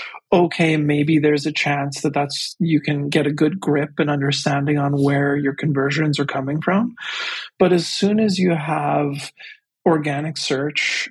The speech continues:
and as soon as you have people telling others about your store, or people typing U R L directly in the address bar 'cause they know your name, you have different channels, different marketing channels in play. And you want to know,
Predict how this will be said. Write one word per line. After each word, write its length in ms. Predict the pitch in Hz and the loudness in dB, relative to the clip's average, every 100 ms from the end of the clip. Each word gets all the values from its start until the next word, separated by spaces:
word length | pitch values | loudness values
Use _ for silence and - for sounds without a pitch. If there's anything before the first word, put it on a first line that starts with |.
| - | 0
and 140 | 165 | 2
as 120 | 165 | 2
soon 200 | - 185 | 2 2
as 140 | 190 180 | 4 2
you 80 | 160 | 0
have 180 | 151 | -2
people 320 | - 185 190 156 | -2 -2 0 -4
telling 580 | - 156 151 151 151 | -4 -2 0 0 -2
others 440 | 151 143 143 151 156 | -2 0 0 0 0
about 320 | 135 139 135 | 0 0 0
your 100 | 147 | -4
store, 720 | - - 143 135 127 147 160 - - - - | -4 0 2 2 -2 -6 -10 -16 -16 -10 -2
or 120 | 147 | -2
people 320 | - 180 160 | 0 0 0
typing 640 | 143 156 156 156 151 151 - | -2 -2 0 0 0 -2 -2
U 200 | 160 156 | -2 2
R 160 | 147 139 | 2 2
L 200 | 135 151 | 0 0
directly 500 | 147 143 139 160 147 | 0 0 -2 -2 -2
in 100 | 143 | -2
the 120 | 139 | -4
address 440 | 131 139 151 143 | -4 -2 -2 -2
bar 240 | - 143 160 | -2 -2 0
'cause 160 | 160 | 0
they 140 | 147 143 | 0 0
know 240 | 135 135 | -2 -2
your 220 | 147 151 | 0 0
name, 380 | 147 117 131 185 - _ - | -2 -8 -10 -10 -10 _ 0
you 200 | 151 165 | 4 4
have 360 | 135 147 156 | 2 -2 0
different 340 | 175 147 156 147 | 0 0 -2 -4
channels, 460 | 165 160 117 151 | -2 -2 -2 -2
different 280 | 151 139 135 | -2 -2 -2
marketing 400 | 139 147 151 147 | -2 -2 -2 -2
channels 440 | - 139 135 139 143 | -2 -2 0 -2 -2
in 100 | 135 | -2
play. 400 | - 143 135 135 - - - | 0 0 0 -6 -12 -10 0
And 160 | 156 151 | 4 6
you 140 | 151 | 6
want 380 | 143 147 143 147 - | 4 0 -2 -6 -2
to 120 | 160 | 0
know, 540 | 143 139 135 139 165 | 2 2 2 0 -2